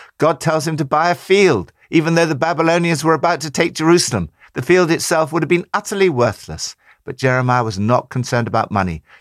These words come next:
Doing the right thing is more important than financial gain or the likelihood of success. Jeremiah's obedience in doing the right thing was remembered for all time. In Matthew's Gospel,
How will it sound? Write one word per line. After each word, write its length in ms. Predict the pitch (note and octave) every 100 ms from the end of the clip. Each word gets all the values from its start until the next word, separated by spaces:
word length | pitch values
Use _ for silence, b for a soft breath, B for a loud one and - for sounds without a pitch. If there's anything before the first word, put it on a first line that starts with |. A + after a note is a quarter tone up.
| b
Doing 200 | A#2+ A#2+
the 100 | A#2
right 320 | A#2+ D3 -
thing 280 | - B2+ G#2
is 220 | - G2
more 260 | A2 C3 C#3
important 440 | C3 C3 G#2 A2
than 160 | G2 F#2+
financial 560 | F#2+ G2+ B2+ C#3+ D3
gain 400 | B2+ C#3 C3 C3+ - B B
or 180 | G#2
the 120 | F#2 F#2+
likelihood 760 | G2+ B2 C#3 C#3 C3 B2+ B2 -
of 120 | F#2+
success. 680 | - F#2 - D#2+ - - - _ b b
Jeremiah's 640 | - C#3+ C#3+ C#3+ C#3 C3+ -
obedience 640 | G2 C#3+ C3+ G#2 F#2 -
in 80 | G2+
doing 200 | A#2 B2
the 100 | B2
right 240 | B2 -
thing 280 | - E2 D2+ _ _
was 160 | A2 G#2
remembered 440 | A2 A2+ B2 B2
for 200 | - F#2+ -
all 220 | C3+ C3+
time. 420 | B2+ A2+ F2 D2+ - B
In 160 | B A2
Matthew's 380 | C3+ E3 F#3 D3
Gospel, 520 | B2 G2+ - - C#2+